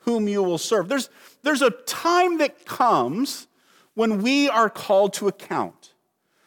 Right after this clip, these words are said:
where we stand before God and have to give an account. And so,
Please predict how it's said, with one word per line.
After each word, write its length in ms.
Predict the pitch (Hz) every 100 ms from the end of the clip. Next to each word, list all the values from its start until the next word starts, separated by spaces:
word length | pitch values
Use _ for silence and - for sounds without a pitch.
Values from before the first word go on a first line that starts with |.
| _
where 120 | 208
we 140 | 220 226
stand 540 | - - 233 277 320
before 340 | 302 - 302 220
God 320 | 170 170 196
and 140 | 185
have 260 | - 214 208
to 100 | 214
give 220 | 185 202
an 80 | 202
account. 500 | 180 - 214 139 - _ _ - - -
And 200 | 247 247
so, 460 | - 262 254 226